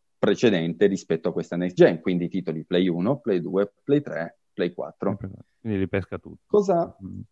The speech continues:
Speaker 1: cosa, eh, diciamo un pochettino secondo me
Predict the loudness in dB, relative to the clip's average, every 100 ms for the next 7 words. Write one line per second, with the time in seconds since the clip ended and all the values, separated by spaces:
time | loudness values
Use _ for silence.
0 | 2 4 8 6 4 4 8 10 8 6
1 | 4 6 8 6 6 4 4 4 4 4
2 | 4 2 2 4 4 4 2